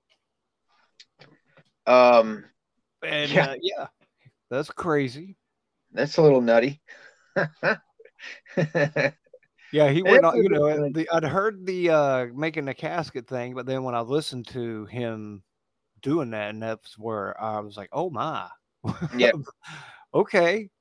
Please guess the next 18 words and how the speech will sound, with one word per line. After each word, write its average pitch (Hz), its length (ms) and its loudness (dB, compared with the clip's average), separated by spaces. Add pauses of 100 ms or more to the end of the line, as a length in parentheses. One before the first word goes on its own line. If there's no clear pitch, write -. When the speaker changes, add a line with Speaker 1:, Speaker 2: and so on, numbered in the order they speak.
(240)
Speaker 2:
Well, 151 220 4
I'm, 175 260 6
I'm 196 220 2
on 180 180 0
your 147 100 -2
team, 151 300 -2
but, 131 140 -4
you 143 100 -4
know, 151 180 0
people 139 240 -8
are 123 60 -10
gonna 123 120 -4
think 117 200 -6
you're 127 100 -12
crazy 123 440 -4
now, 101 360 -8
right? 185 300 4
Speaker 1:
Well, 180 80 0